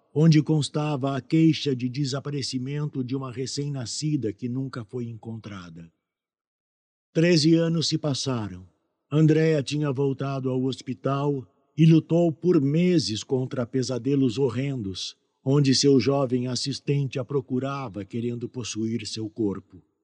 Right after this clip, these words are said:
Era uma dessas noites solitárias em casa. Recebeu a visita de Gabriel, que reclamava dos mesmos sonhos.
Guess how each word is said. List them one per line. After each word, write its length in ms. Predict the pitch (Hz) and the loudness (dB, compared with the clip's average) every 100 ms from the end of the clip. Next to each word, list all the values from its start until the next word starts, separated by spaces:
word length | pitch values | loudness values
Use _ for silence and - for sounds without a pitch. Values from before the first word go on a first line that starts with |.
| _ | _
Era 240 | 143 160 151 | 0 2 6
uma 280 | 170 160 147 | 6 4 2
dessas 440 | 151 139 143 120 | 2 0 0 2
noites 400 | 147 160 151 147 | 4 4 4 -2
solitárias 880 | - 151 151 - 160 151 107 101 104 | -2 -2 -2 -2 -2 0 -2 -2 -4
em 100 | 110 | -8
casa. 560 | 120 110 90 82 87 - _ _ _ - | -8 -8 -8 -12 -14 -20 _ _ _ -2
Recebeu 540 | 127 143 127 143 143 | 2 2 4 4 4
a 60 | 131 | 4
visita 460 | 131 113 143 147 | 2 2 0 -2
de 140 | 120 127 | -2 -2
Gabriel, 680 | 131 123 123 139 151 151 147 | -2 -2 0 2 2 2 0
que 180 | - | -2
reclamava 800 | 107 135 131 120 113 127 127 120 | 0 0 -2 -4 -4 -6 -4 -2
dos 220 | 113 113 | 0 -2
mesmos 440 | 113 117 110 120 107 | -2 -4 -4 -6 -8
sonhos. 680 | - 110 92 90 85 - | -8 -8 -10 -12 -14 -14